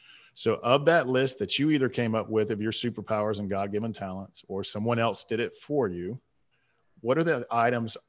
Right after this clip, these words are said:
on that that you love doing, that you truly enjoy doing? 'Cause, like, I'm world class at helping companies and people make a lot of money. Um, I don't love doing that anymore, so I don't focus on that as much.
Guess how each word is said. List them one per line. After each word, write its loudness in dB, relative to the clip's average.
on -2
that -4
that -6
you -4
love -8
doing, -4
that -6
you -8
truly 2
enjoy 0
doing? -4
'Cause, -8
like, -4
I'm 2
world 8
class 4
at -6
helping -2
companies -2
and -8
people -2
make -2
a 0
lot 2
of -4
money. -4
Um, 0
I 4
don't 4
love 4
doing 2
that 2
anymore, -2
so 2
I 0
don't 2
focus 4
on 2
that 0
as -4
much. 0